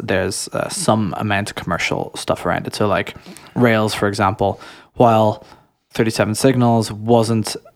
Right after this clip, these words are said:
excessively, like, they, they, they weren't making money directly off Rails, but they were still making a lot of money in, in various ways off the fact that they were the creators of it.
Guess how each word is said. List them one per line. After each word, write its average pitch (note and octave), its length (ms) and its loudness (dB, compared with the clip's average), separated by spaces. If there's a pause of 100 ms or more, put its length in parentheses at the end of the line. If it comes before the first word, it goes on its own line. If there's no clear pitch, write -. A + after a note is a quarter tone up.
(160)
excessively, A2 1120 0
like, G#2+ 200 -2
they, C3 100 2
they, C3 160 2
they C#3 140 4
weren't C3+ 320 2
making A#2 380 2
money A2 240 2
directly A2+ 640 0
off G2 360 2
Rails, F#2+ 320 0
but - 140 -6
they G#2 100 0
were F#2 120 -2
still A2 240 -2
making - 340 -4
a G2 80 -2
lot - 300 0
of - 260 -6 (480)
money G#2 540 0
in, G#2+ 240 -2
in G#2+ 180 0
various G2 420 0
ways G2 280 0
off G2 200 2
the G2 80 -2
fact - 220 -4
that F#2+ 100 -6
they G2 120 0
were F#2+ 100 0
the F#2 100 -4
creators - 400 -4
of - 140 -8
it. - 120 -10